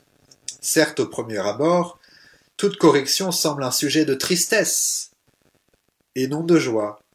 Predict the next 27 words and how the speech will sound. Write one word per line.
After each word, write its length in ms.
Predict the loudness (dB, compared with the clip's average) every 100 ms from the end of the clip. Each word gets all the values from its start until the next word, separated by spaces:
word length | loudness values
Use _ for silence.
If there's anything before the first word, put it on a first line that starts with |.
| _ -14
mais 160 | -2 2
elle 180 | 2 0
produit 540 | 0 0 0 -8 -8
plus 260 | -8 -8 -2
tard, 460 | 0 0 -4 -10 _ _ _
chez 180 | -8 -4
ceux 240 | -2 0 0
qu'elle 220 | 0 -4
a 120 | -6
ainsi 440 | -6 -4 -4 -6 -4
exercés, 800 | -2 0 -2 -2 -4 -2 -4 -8 _ _ _ _ -4
un 140 | -2
fruit 480 | -2 -6 -8 -10 -12 -6
porteur 460 | -6 -4 -4 -2
de 100 | -4
paix, 420 | -4 -4 -4 -4 -10 -20 -20 _ _ -10
la 160 | -6 -4
justice. 920 | -4 -6 -6 -6 -2 0 0 -4 -8 _ _ _ _ -20 _ _ -16 -16 -16 _ _ _ _ _ _ _ _ 0
Quelle 180 | 0 0
que 100 | -2
soit 220 | 2 2
la 120 | 2
cause 500 | 0 0 2 2 0
de 80 | -6
notre 320 | -8 -8 -8
tristesse 640 | -8 -10 -10 -6 -6 -6 -8
présente, 840 | -8 -6 -6 -6 -8 -12 -14 -16